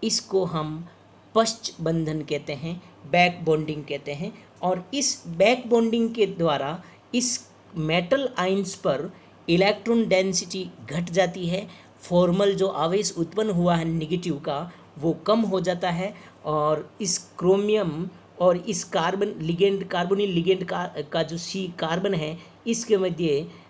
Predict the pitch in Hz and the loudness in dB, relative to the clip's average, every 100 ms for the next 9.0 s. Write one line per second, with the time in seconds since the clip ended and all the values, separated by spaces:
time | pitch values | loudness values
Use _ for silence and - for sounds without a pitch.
0 | - 147 147 147 185 208 196 196 180 180 | -10 -4 -2 2 2 4 4 2 2 -2
1 | 170 185 165 170 170 180 175 170 196 196 | -2 -2 -4 -2 -2 -2 0 2 2 2
2 | 202 190 175 165 175 165 156 165 175 175 | 0 0 2 2 2 0 0 -2 -2 -6
3 | 190 - - - 185 - 208 - 180 170 | -8 -14 -8 0 0 0 -6 -4 0 0
4 | 185 220 226 226 190 196 202 180 175 - | 2 2 2 0 -2 0 -2 -2 -4 -4
5 | 214 190 160 180 - - 156 170 170 196 | -4 -2 -4 -6 -12 -10 0 0 0 -2
6 | 175 - 185 185 196 220 202 208 190 175 | -4 2 2 2 0 0 2 0 2 -2
7 | 185 190 180 170 170 226 208 196 156 151 | 0 0 -2 -6 -2 0 2 2 2 0
8 | 175 - - - - 151 185 208 156 175 | -2 -6 -20 -16 -10 -4 4 4 4 -2